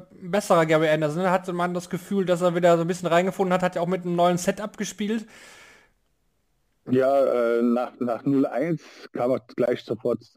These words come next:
Speaker 2: glaube, eins eins mit drei null in, in Legs, glaube ich, wenn ich mich nicht täusche. Und, äh, ja, und dann war mir auch schon klar, jetzt wird er langsam warm und jetzt geht's nach vorne. Und es war für ihn dann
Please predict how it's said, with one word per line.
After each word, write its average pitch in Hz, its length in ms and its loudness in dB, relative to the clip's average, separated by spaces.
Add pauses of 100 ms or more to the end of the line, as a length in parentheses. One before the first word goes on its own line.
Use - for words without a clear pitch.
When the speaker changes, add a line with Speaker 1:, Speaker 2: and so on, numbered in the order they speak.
(140)
Speaker 2:
glaube, 120 400 0
eins 117 200 -4
eins 117 240 -4
mit 117 160 -4
drei 113 200 -2
null 117 260 0
in, 123 380 -6
in 117 120 -2
Legs, 120 320 0
glaube 120 300 0
ich, - 120 -6 (180)
wenn 117 120 -4
ich 113 100 -8
mich 107 140 -6
nicht 113 160 -4
täusche. 117 340 0 (800)
Und, 120 540 0
äh, 117 360 0 (580)
ja, 120 300 -2
und 117 200 -2
dann 120 280 -2
war 117 120 -4
mir 123 200 0
auch 113 120 -2
schon 117 180 -8
klar, 120 160 -2
jetzt 110 220 0
wird 117 140 -4
er 120 80 0
langsam 110 420 -2
warm 107 240 -4
und 107 80 -6
jetzt 107 280 -6
geht's 107 260 -4
nach 101 180 -12
vorne. 104 320 -6
Und 92 420 -10 (280)
es - 220 -4
war 117 200 2
für 120 200 -2
ihn 113 240 2
dann 104 280 -4